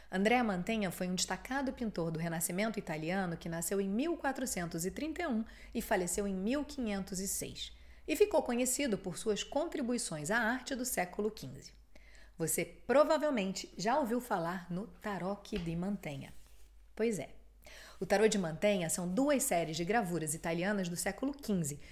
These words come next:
que os historiadores da arte atribuíram a Andrea Mantegna até o século dezenove, mas que hoje seguem em discussão. Apesar do nome e da semelhança das cartas com os trunfos, não se trata propriamente de um baralho de tarô,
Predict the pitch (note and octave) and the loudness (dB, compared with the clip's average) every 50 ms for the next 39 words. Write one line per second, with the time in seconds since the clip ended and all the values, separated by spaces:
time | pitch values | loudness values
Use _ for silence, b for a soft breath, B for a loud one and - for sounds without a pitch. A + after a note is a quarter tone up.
0 | B B - A3 G#3+ D#4 G4+ G#4 - E4+ D4 A3+ F#3+ F3 E3 D#3+ D3+ D3+ D3+ D#3+ | B B 2 2 6 6 6 4 4 2 4 4 4 4 4 2 0 0 -4 -2
1 | D#3+ F3+ G#3+ G#3+ F#3+ E3+ - E3+ - A#3 B3+ C4 D#4 D4 C#4+ D4 C4+ A3+ F#3 F3 | 0 2 2 2 2 0 -2 -2 -2 0 0 0 2 2 2 2 2 2 2 0
2 | E3+ D#3+ E3 E3 E3 D#3+ D#3 D#3 D3+ D3 F#3+ G#3 G#3+ G3+ G3 - A#3 B3 A#3+ - | 0 0 -2 -2 -2 -2 -4 -6 -6 -2 -2 0 0 0 0 0 0 0 2 0
3 | C4 B3 B3+ B3+ A#3 A#3+ G#3 A3 C#4 D4+ C#4 G3 D#3+ D3 C#3+ D3 D#3+ B B B | 0 -2 0 0 0 0 2 2 2 2 2 0 0 -2 -4 -6 -10 B B B
4 | B B B - C4 D#4+ E4 - - - F4 C4+ G#3 G#3+ G#3+ A#3+ A#3+ - - F3+ | B B B 0 0 2 2 0 0 2 4 6 6 6 6 6 4 2 4 4
5 | D#3+ D#3+ E3 E3+ E3+ D#3+ D#3+ - - A3 - - - - - - - - - - | 2 2 0 -2 0 0 -2 -2 -2 -2 -2 -2 -2 -4 -8 -16 -20 -20 -20 -20
6 | B B B B - F#3+ F#3+ F3 G3+ F#3+ G3 F3 F3 E3 F3+ G3+ G#3+ G#3+ G3 E3+ | B B B B -4 -2 2 4 4 4 4 4 2 4 4 4 6 4 4 2
7 | E3 E3 E3 E3 - F3+ F3 F3 G3+ A#3 A#3 - A#3 G3+ G3+ - - - D3+ D3 | 0 0 0 0 0 0 0 0 0 0 0 0 0 0 0 0 0 -2 -4 -4
8 | - - - - D#3+ D3 C#3 - - G#3 G#3+ F#3 - - C#3+ B B B B B | -6 -8 -8 -8 -8 -8 -6 -2 0 0 0 0 0 -4 -8 B B B B B
9 | B B A3 C4+ F4+ G4 - G4+ - - G#3 G#3 A3 G#3+ - G3 - F3 D#3+ - | B B 2 2 4 4 2 0 0 2 0 0 0 0 -2 -4 -4 -4 -4 -2
10 | E3+ D#3+ E3+ G3+ A3 - G#3 F#3 G3+ G#3 G#3+ G#3+ G3+ G3 G3 A3 A#3+ A#3 A3 A#3 | -2 -2 0 0 -2 -2 0 0 2 4 4 4 4 4 4 2 2 0 0 -2
11 | - - C#4 G#3+ D#3 C#3+ | 0 2 2 2 2 0